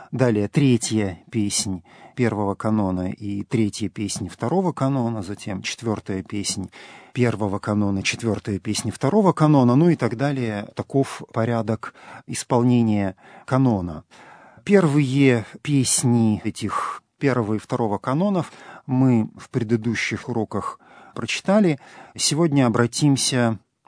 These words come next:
к третьей песне. Третья песнь первого канона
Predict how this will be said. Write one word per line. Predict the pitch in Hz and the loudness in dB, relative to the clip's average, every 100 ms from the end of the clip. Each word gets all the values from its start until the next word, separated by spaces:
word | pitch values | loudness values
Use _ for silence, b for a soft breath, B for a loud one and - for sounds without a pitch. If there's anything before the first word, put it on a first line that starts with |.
| - | -16
к | - | -2
третьей | 185 190 170 - 135 113 104 - - | 2 4 4 2 2 2 0 -8 -6
песне. | 156 160 - 156 139 127 117 _ _ _ _ _ | 0 2 2 4 6 4 0 _ _ _ _ _
Третья | - 175 160 - 143 123 | 2 4 4 4 4 4
песнь | 120 - 147 131 135 127 113 - - | 2 2 2 2 4 4 4 -2 -4
первого | 143 123 113 104 | 0 2 0 -2
канона | - 131 165 214 190 147 | 0 2 4 6 6 6